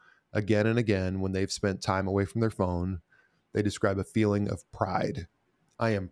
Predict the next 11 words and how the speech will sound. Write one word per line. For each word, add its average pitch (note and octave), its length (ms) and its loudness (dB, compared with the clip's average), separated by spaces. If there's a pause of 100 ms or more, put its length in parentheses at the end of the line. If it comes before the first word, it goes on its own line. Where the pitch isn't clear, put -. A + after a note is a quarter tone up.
proud F#2+ 460 2
of F2+ 120 -4
myself G2+ 580 0 (100)
for - 140 -18
spending G2 300 0
time F2+ 260 -2
away F2+ 140 0
from G2 140 -6
my F2+ 80 -2
phone," G#2 480 -2 (640)
which C#3 500 2